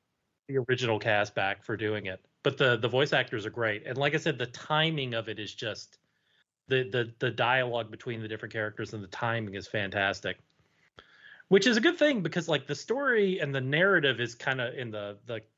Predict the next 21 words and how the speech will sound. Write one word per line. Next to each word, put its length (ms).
narrative 500
between 260
the 60
characters 420
is 80
kinda 220
what 160
carries 340
it, 120
'cause 160
the 100
gameplay 640
itself 460
is 120
just 180
kinda 160
like, 180
it's, 260
you 100
know, 160
it's, 240